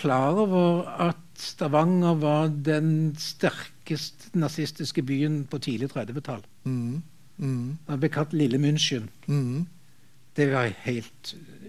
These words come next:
Speaker 1: ukjent for meg.
Speaker 2: Mhm.
Speaker 1: Og jeg visste heller ikke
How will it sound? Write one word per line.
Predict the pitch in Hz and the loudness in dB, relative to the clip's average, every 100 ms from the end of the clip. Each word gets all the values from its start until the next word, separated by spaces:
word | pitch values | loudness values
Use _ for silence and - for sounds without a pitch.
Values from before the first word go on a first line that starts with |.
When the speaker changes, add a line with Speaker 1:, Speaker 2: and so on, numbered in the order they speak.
| - 156 | -4 -2
Speaker 1:
ukjent | 123 135 143 | 0 -2 -4
for | - 127 | -2 -2
meg. | 110 107 - | -2 -6 -6
Speaker 2:
Mhm. | 143 135 | -4 4
Speaker 1:
Og | 156 | 6
jeg | 165 | 6
visste | 147 - | 2 -4
heller | 143 151 190 160 | 2 4 6 4
ikke | - 151 | 4 0